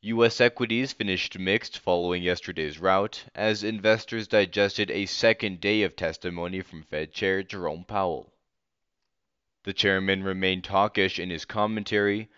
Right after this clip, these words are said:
where he suggested rates may need to accelerate more than initially expected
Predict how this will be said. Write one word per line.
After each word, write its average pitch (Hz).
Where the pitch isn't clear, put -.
where 107
he 117
suggested 107
rates 101
may 107
need 101
to -
accelerate 104
more 87
than 87
initially 82
expected 98